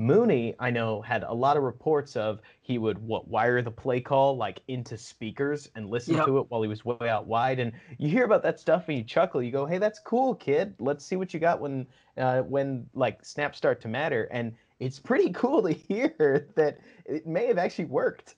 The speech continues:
Speaker 1: that all that studying he did in the offseason may be playing out, because if he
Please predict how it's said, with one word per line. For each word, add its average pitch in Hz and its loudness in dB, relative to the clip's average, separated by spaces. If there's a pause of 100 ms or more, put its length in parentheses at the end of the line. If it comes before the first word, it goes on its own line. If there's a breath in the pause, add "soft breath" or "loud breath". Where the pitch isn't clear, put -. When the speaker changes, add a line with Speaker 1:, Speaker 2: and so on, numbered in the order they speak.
(100)
Speaker 1:
that 147 0
all 170 4
that 170 2 (140)
studying 165 0
he 139 0
did 139 0
in 131 -2
the 117 -4
offseason 117 -4 (260 soft breath)
may 147 4
be 131 4
playing 127 -2
out, 220 0
because 123 -4 (100)
if 143 -6
he 139 -8